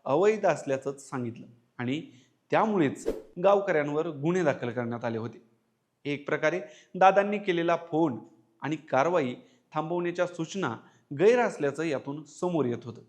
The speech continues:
म्हणजेच आपल्या प्रशासकीय ताकदीचा वापर करून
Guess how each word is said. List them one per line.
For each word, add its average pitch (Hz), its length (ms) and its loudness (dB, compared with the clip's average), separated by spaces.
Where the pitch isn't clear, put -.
म्हणजेच 135 420 -2
आपल्या 214 320 4
प्रशासकीय 180 600 -4
ताकदीचा 147 520 -2
वापर 135 320 -2
करून 165 320 -2